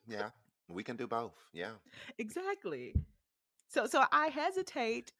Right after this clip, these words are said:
Speaker 2: to give you that eight 'cause, 'cause I kinda wanna go a little higher, but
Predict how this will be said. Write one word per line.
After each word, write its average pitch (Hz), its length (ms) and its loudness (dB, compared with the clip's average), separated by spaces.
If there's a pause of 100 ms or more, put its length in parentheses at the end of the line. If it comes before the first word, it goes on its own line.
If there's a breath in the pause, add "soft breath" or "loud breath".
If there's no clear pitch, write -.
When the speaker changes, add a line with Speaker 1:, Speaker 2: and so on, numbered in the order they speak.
(120)
Speaker 2:
to 254 100 -2
give 233 300 -6
you 220 160 -2
that 185 260 0
eight 180 320 -4 (160)
'cause, 202 180 -2
'cause 214 220 -4
I 190 80 2
kinda 220 280 -2
wanna 220 220 0
go 208 180 0
a - 40 0
little 226 200 -2
higher, 196 400 2
but 180 200 0